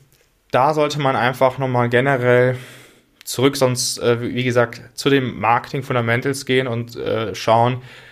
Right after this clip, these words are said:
dass man sagt, wir, äh, optimieren vielleicht nochmal unsere Strategie, wir überarbeiten die nochmal,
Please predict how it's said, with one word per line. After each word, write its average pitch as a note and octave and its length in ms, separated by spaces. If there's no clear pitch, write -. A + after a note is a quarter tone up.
dass - 160
man A#2 160
sagt, A#2+ 360
wir, A2+ 520
äh, G#2 100
optimieren B2 500
vielleicht B2+ 240
nochmal A#2 180
unsere A#2 260
Strategie, A#2 480
wir B2 100
überarbeiten B2+ 560
die B2 120
nochmal, B2+ 400